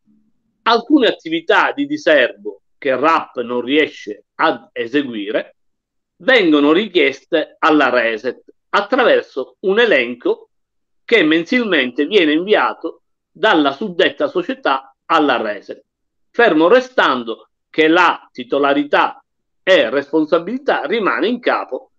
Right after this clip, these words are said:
alla rap, come anzidetto. Indi significa che tutte le strade non riportate nell'elenco saranno ripulite dalla rap, oppure trasmesse in un,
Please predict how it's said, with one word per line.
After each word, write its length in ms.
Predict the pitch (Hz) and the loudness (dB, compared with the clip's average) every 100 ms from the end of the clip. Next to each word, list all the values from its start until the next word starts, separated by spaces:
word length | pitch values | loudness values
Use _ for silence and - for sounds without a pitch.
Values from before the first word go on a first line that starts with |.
| _ - | _ -2
alla 280 | 202 170 | 2 4
rap, 500 | 135 131 117 - - - _ | 2 0 -2 -6 -20 -20 _
come 260 | - 247 196 | 0 2 2
anzidetto. 720 | 147 123 131 110 98 _ _ _ _ _ _ _ _ | 0 -4 -10 -12 -14 _ _ _ _ _ _ _ _
Indi 360 | - 277 196 147 | -4 -2 0 -2
significa 800 | 143 185 180 143 123 123 - 135 - _ _ _ _ | -4 -4 -2 -2 -4 -6 -4 -6 -8 _ _ _ _
che 220 | 196 196 | 0 2
tutte 320 | - 330 - | 2 2 4
le 120 | 160 | 2
strade 680 | 135 - 160 135 123 117 123 151 | 0 -2 0 2 0 -2 -6 -2
non 280 | 202 202 | 0 2
riportate 840 | 143 151 151 143 - 196 170 117 113 | 2 2 0 -2 0 0 2 -2 -8
nell'elenco 880 | 123 127 135 156 165 123 101 - _ | -8 -4 0 2 2 0 -8 -20 _
saranno 500 | _ 160 175 147 131 | _ 0 0 0 0
ripulite 720 | 156 175 302 143 - 127 - _ _ | -2 -2 -2 -2 -6 -10 -10 _ _
dalla 340 | - 165 147 | -2 0 2
rap, 360 | 131 120 104 - _ _ _ _ | 2 0 -2 -10 _ _ _ _
oppure 640 | - 254 254 302 196 113 - | 0 0 2 0 2 0 -4
trasmesse 840 | - 170 156 160 190 185 - - 147 | -2 0 0 -4 0 0 -2 -8 -4
in 80 | |
un, 180 | 156 156 | 0 -2